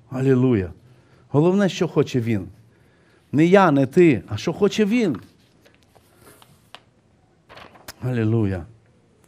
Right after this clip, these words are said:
Іоанна, четвертий розділ, двадцять третій вірш.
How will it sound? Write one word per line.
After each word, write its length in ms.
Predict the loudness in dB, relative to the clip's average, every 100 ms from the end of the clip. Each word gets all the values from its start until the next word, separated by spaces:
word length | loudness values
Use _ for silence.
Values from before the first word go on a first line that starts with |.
| _ _ _ _ _ _ _ _ _ _ _ _ _ _ _ _ _ _ _ -18 -16 -16 -18 -20 _ _ _ _ _ _ _ -20 -20 -20 -20 -20 -20 _ -4
Іоанна, 600 | 2 4 4 2 0 -4 -14
четвертий 520 | -16 -6 -2 -2 -2
розділ, 520 | 0 0 -2 -2 -4 -8 _ -8
двадцять 420 | -2 -2 -2 -8
третій 380 | 0 0 0 -2
вірш. 400 | -2 -4 -10